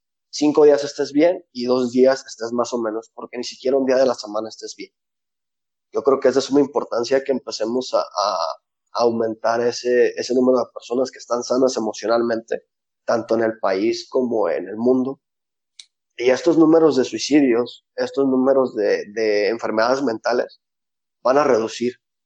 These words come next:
y van a, y como resultado van a traer un mejor trabajo de sociedad, un mejor trabajo como persona. Eh, ahora, yo creo que esta es la tarea más difícil que les hemos dejado, que les hemos dejado a lo largo de, de los podcasts.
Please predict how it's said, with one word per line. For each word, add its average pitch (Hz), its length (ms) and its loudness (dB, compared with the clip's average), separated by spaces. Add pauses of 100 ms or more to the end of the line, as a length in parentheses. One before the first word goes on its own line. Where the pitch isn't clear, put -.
(420)
y 127 100 -4
van 113 180 2
a, 120 140 -4
y 120 340 -2
como 117 240 -2
resultado 117 500 0
van 131 140 4
a 135 60 4
traer 127 320 0 (300)
un 135 180 0
mejor 131 340 2
trabajo 123 380 0
de 123 60 0
sociedad, 104 420 -8 (120)
un 127 120 -4
mejor 123 300 -4
trabajo 123 440 -2
como 101 280 -14
persona. - 460 -12 (760)
Eh, 117 440 2
ahora, 127 500 2 (760)
yo 139 160 4
creo 139 160 2
que 139 60 4
esta 135 160 4
es 143 40 8
la 143 140 4
tarea 113 240 2
más 127 260 2
difícil 127 580 -6
que 123 80 -2
les 92 200 -4
hemos 123 240 0
dejado, 117 680 2 (1040)
que 113 80 -6
les 110 140 -4
hemos 127 200 2
dejado 120 420 2
a 127 40 4
lo 101 120 2
largo 117 340 2
de, - 280 0
de 104 120 -4
los 107 260 -8
podcasts. - 520 -4